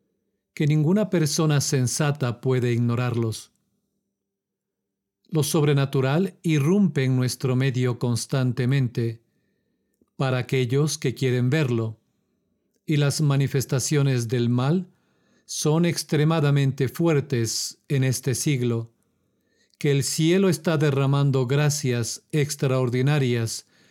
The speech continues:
sin precedentes, que nos ayuda proveyéndonos los elementos necesarios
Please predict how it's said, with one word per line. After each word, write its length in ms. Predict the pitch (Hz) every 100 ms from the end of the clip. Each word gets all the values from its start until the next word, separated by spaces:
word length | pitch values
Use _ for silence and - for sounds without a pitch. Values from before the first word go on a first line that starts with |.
| _
sin 460 | - - 165 147 147
precedentes, 960 | 139 127 - 131 135 123 117 117 - - _ _ _ _ _ _ _
que 120 | 160
nos 200 | 156 143
ayuda 540 | 156 143 180 196 139 -
proveyéndonos 1080 | 135 131 127 143 160 147 127 127 120 - _ _ - -
los 240 | 151 143
elementos 640 | 147 147 175 196 190 175
necesarios 1000 | 151 147 151 131 165 147 139 127 117 -